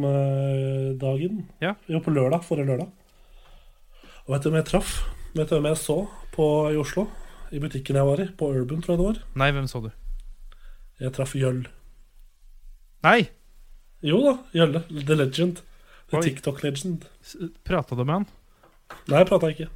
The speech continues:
Speaker 1: Jeg bare så han.
Speaker 2: Tur.
Speaker 1: Jeg tror han så meg også. Men så var det liksom det.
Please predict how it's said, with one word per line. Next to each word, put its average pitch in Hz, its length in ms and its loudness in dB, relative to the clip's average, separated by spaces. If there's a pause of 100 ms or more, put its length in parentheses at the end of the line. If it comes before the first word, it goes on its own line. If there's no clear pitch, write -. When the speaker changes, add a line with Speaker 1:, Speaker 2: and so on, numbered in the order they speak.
(180)
Speaker 1:
Jeg 147 180 2
bare 143 160 6
så 120 140 -2
han. 135 60 -6 (320)
Speaker 2:
Tur. 180 120 0
Speaker 1:
Jeg 135 80 2
tror 147 140 0
han 139 120 2
så 131 140 -2
meg 123 160 -2
også. 127 220 -8 (160)
Men 143 100 -12
så 139 180 -4
var 123 200 -4
det 127 80 -6
liksom 123 180 -10
det. 117 120 -10